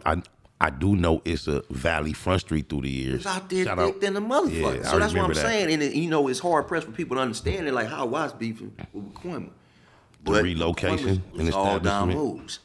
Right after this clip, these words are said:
Speaker 2: You know what I'm
Speaker 1: Mm.
Speaker 2: saying?
Speaker 1: So how do
Speaker 2: And
Speaker 1: the Wisses play into that?
Speaker 2: they on the outskirts.
Speaker 1: So was they
Speaker 2: They the
Speaker 1: clicked
Speaker 2: Pan-,
Speaker 1: up?
Speaker 2: they the Panorama Cities
Speaker 1: Did they
Speaker 2: and all
Speaker 1: fuck
Speaker 2: of
Speaker 1: with
Speaker 2: that.
Speaker 1: the, uh, Front Streets?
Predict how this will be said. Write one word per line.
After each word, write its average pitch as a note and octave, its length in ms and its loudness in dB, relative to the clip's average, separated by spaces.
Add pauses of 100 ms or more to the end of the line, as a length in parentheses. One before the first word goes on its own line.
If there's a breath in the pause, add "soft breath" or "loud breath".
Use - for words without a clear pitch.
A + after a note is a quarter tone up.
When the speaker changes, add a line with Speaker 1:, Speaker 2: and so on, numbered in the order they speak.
(120)
Speaker 2:
You C2+ 120 -6
know G2 80 -2
what F#2+ 80 -2
I'm F2+ 80 -4
Speaker 1:
Mm. - 20 -12
Speaker 2:
saying? G2 300 -4
Speaker 1:
So G2 60 0
how D3 100 0
do D#3 80 2
Speaker 2:
And D3 80 4
Speaker 1:
the - 20 6
Wisses A2 380 4
play F#2+ 280 2
into D2+ 180 -2
that? C#2 160 -4 (140)
Speaker 2:
they F#2 200 -2
on E2 140 -4
the D#2+ 60 -4
outskirts. - 800 -4 (100)
Speaker 1:
So - 140 0
was G2+ 160 8
they B2 100 2
Speaker 2:
They A2+ 60 2
the G#2 60 2
Speaker 1:
clicked C3+ 160 2
Speaker 2:
Pan-, B2+ 160 2
Speaker 1:
up? C3 80 -2
Speaker 2:
they A2+ 100 2
the A2+ 100 0
Panorama G#2+ 580 -2
Cities G#2+ 600 -2
Speaker 1:
Did G2+ 160 2
they A2 100 0
Speaker 2:
and G2+ 80 0
all G2+ 120 2
Speaker 1:
fuck A#2+ 140 -2
Speaker 2:
of - 40 -2
Speaker 1:
with A#2 140 4
Speaker 2:
that. - 80 -10
Speaker 1:
the, A2 180 2
uh, G2+ 320 6
Front A#2 240 4
Streets? B2 320 2